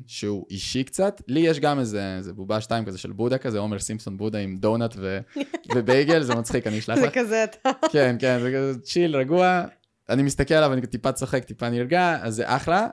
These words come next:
Speaker 1: אני כן ממליץ להוסיף איזה פן אנושי כזה חמוד, כי זה כיף יותר שהמרחב עבודה הוא לא רק אפור סטגנטי.
Speaker 2: כן.
Speaker 1: ועציץ, כי הוכח שצבע ירוק, שעציץ אמיתי, כן, לא פלסטיק,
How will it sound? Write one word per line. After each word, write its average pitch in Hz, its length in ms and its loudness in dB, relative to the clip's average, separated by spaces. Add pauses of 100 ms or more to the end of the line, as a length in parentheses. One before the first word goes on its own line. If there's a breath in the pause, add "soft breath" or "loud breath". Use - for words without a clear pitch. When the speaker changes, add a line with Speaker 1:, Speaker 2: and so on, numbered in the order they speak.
(120)
Speaker 1:
אני 117 180 -2
כן 151 160 0
ממליץ 135 280 -2
להוסיף 110 220 -4
איזה 104 160 -6
פן 113 120 -2
אנושי 107 260 -4
כזה 101 180 -8
חמוד, 110 320 -6
כי 95 100 -10
זה 95 100 -8
כיף 120 260 -2
יותר 104 180 -4
שהמרחב 98 360 -8
עבודה 101 340 -4
הוא 95 200 -4
לא 107 320 2
רק 110 320 -4 (100)
אפור 107 400 -4
סטגנטי. 185 580 -2
Speaker 2:
כן. - 60 -14 (580 soft breath)
Speaker 1:
ועציץ, 160 680 2
כי - 120 -6
הוכח 131 580 -2 (120)
שצבע 113 680 -2
ירוק, 113 580 0 (380)
שעציץ - 420 -8
אמיתי, 107 280 -4
כן, 104 160 -4
לא 104 240 0
פלסטיק, 113 480 0